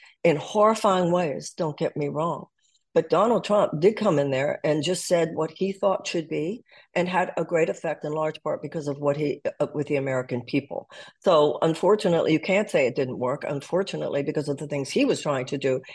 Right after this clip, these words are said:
it did work. Um, secondly, once again, of course it's about negotiation, but it's also about laying down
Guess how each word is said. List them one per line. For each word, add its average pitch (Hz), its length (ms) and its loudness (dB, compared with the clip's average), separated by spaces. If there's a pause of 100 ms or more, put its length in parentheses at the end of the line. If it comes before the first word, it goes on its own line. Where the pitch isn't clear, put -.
(160)
it 143 200 0
did 143 260 2
work. - 260 -6 (460)
Um, 185 300 4 (160)
secondly, 233 640 -2
once 247 220 -4
again, 240 260 0
of 202 140 -4
course 294 400 -8
it's 226 100 -8
about 175 300 -6
negotiation, 143 840 -6 (300)
but 247 100 2
it's 247 140 4
also 277 360 2
about 220 340 0
laying 202 320 4
down 202 220 2